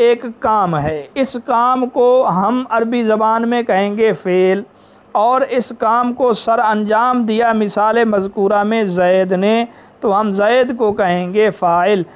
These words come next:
अब हम ज़ैद के आखिर में पढ़ेंगे पेश, काम ज़ैदुन, ज़ैद खड़ा हुआ। अब देखें ये क़ियाम यानी खड़ा होना, ये किसके साथ कायम है? ये ज़ैद के साथ कायम है।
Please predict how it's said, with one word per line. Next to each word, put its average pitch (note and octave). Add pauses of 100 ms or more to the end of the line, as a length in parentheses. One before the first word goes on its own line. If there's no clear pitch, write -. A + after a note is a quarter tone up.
(200)
अब C4
हम A#3
ज़ैद A3+
के A#3
आखिर G3+
में A3+
पढ़ेंगे G#3
पेश, G3+
काम G#3+
ज़ैदुन, F#3+ (380)
ज़ैद G#3+
खड़ा F#3
हुआ। E3+ (320)
अब A#3+
देखें A#3+
ये C#4+
क़ियाम A#3
यानी A#3+
खड़ा A#3+
होना, B3
ये B3
किसके C#4
साथ B3+
कायम B3+
है? C4+ (140)
ये G#3
ज़ैद B3+
के B3
साथ G3
कायम E3
है। D3